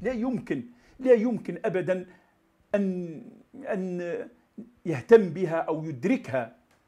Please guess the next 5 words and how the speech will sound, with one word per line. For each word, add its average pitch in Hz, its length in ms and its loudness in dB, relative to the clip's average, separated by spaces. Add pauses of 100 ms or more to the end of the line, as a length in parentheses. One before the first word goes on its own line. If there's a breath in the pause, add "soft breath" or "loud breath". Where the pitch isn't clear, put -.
(120)
صغار 160 480 2
العقول. 135 680 -4 (1500)
أبدا، 147 460 -2
لا 320 120 -2
يمكن 233 540 -6